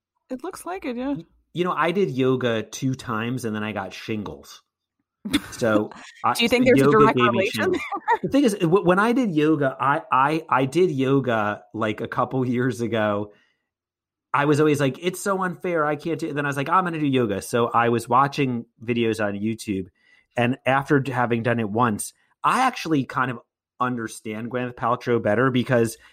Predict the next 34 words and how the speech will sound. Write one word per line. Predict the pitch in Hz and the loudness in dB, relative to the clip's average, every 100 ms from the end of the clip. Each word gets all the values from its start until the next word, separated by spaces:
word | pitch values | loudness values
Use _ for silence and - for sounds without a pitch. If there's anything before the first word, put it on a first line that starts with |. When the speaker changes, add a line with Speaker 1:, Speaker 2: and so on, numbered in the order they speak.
| - | -4
Speaker 2:
after | 190 135 143 | -2 0 0
doing | 127 156 151 | 4 4 4
Speaker 1:
<laughs> | |
Speaker 2:
yoga | 135 135 123 | 4 4 2
one | 117 107 117 135 | 2 2 0 0
time, | 135 123 107 127 156 - _ _ | -4 -4 -4 -6 -10 -16 _ _
I | - 120 | -2 0
was | 127 131 | 0 -4
telling | - 127 117 | -4 -4 -4
everyone | 117 113 113 | -4 -2 0
about | 107 107 | 0 0
my | 107 104 | -2 -4
yoga | 98 101 110 127 | -2 -2 -2 -2
practice. | 123 135 135 139 175 170 - - _ _ - | -2 -2 -2 -2 -8 -8 -10 -20 _ _ -6
Speaker 1:
Wait, | 269 233 | -4 0
I | 208 240 | 2 2
can, | - 285 233 - | -2 -6 -6 -2
I | 185 208 | -2 -2
can | - 233 208 196 190 _ _ _ _ - | -6 -10 -8 -10 -14 _ _ _ _ -12
testify | - 180 - 160 156 147 | -6 -6 -6 -6 -4 -4
because | 143 175 - | -8 -12 0
I | 170 | 2
remember | 196 285 285 214 180 160 151 | 4 4 4 2 2 0 -2
in | 170 | -8
the | 175 | -8
early | - 220 247 277 | -2 0 2 2
days | 220 208 175 165 160 - | 0 -2 -4 -8 -10 -12
of | 165 147 | -12 -8
We | 170 202 | -8 -6
Hear, | 190 170 | -8 -8
a | - | -10
Page | - 147 143 | -12 -10 -8
Six | - 202 | -8 -8
podcast, | - 175 160 151 135 147 | -2 -2 0 -4 -4 -6